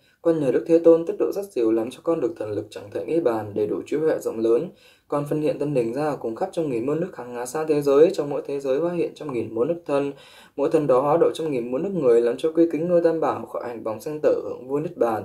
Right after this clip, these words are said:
Nhưng chúng sinh nào ở nơi Phật Pháp chỉ làm bằng lành bằng một sợi lông, một giọt nước, một hạt cát, một bụi nhỏ, hoặc chỉ bằng chừng mẩy lông tóc, con đều độ thoát lần lần, làm cho chúng nó được lợi ích lớn. Cuối mong Đức Như Lai chớ vì những chúng sinh ác nghiệp trong đời sau mà sinh lòng lo lắng.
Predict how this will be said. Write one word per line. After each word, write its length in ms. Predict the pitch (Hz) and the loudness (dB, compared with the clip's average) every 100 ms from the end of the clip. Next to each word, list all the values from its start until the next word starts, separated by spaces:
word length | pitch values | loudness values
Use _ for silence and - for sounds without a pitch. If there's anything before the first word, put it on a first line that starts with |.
| 104 _ - _ | -12 _ -20 _
Nhưng 160 | 143 139 | -8 -4
chúng 100 | 139 | -2
sinh 240 | 151 156 | -2 -2
nào 220 | 143 117 | -2 -2
ở 60 | - | -2
nơi 120 | 139 | -2
Phật 160 | 143 117 | -2 -4
Pháp 220 | - 175 196 | -2 -4 -4
chỉ 120 | 107 | -8
làm 200 | 104 104 | -8 -8
bằng 140 | 104 | -8
lành 200 | 104 104 | -8 -6
bằng 140 | 104 107 | -8 -6
một 100 | 104 | -6
sợi 200 | - - | -4 -2
lông, 300 | 139 139 139 | 0 0 -2
một 100 | 113 | -4
giọt 200 | 113 113 | -2 0
nước, 280 | 139 190 196 | 0 0 -2
một 100 | 131 | -12
hạt 120 | 104 101 | -12 -6
cát, 220 | 156 196 | -4 -2
một 160 | 147 117 | -4 -4
bụi 120 | 98 | -2
nhỏ, 320 | 113 113 - - _ _ - | -2 -2 -4 -10 _ _ -8
hoặc 140 | 117 | -8
chỉ 140 | - 104 | -4 -4
bằng 180 | 120 120 | -2 -2
chừng 160 | 113 | -2
mẩy 120 | 110 | 0
lông 200 | 101 143 | 0 0
tóc, 200 | 151 185 - | 0 0 2
con 160 | 160 | 4
đều 140 | 123 110 | 6 4
độ 80 | - | 2
thoát 140 | 185 202 | -2 0
lần 240 | 131 113 | 0 2
lần, 320 | 110 107 107 | 0 -2 -6
làm 120 | 110 | -4
cho 80 | 107 | -4
chúng 260 | 131 143 135 | -4 -6 -4
nó 160 | 123 | -2
được 140 | 123 120 | -2 0
lợi 180 | 110 - | 0 0
ích 140 | - | -2
lớn. 340 | 135 131 185 226 _ _ _ | 0 0 0 -8 _ _ _
Cuối 120 | 123 | 0
mong 160 | 151 | 2
Đức 80 | 156 175 | 0 0
Như 140 | 151 | 0
Lai 320 | 151 147 143 139 | 2 2 0 4
chớ 120 | 160 | 4
vì 160 | 160 | 4
những 160 | 123 131 | 2 -4
chúng 120 | 165 | -6
sinh 240 | 170 170 165 | -2 -2 -2
ác 120 | 196 | -2
nghiệp 140 | 160 - | -4 -4
trong 140 | 165 | -4
đời 180 | 127 104 | -2 -2
sau 260 | 98 143 143 | -4 -4 -4
mà 140 | 110 | -6
sinh 220 | - 131 | -12 -10
lòng 200 | 127 - | -10 -10
lo 140 | - 123 | -4 -4
lắng. 260 | 120 120 | -2 -6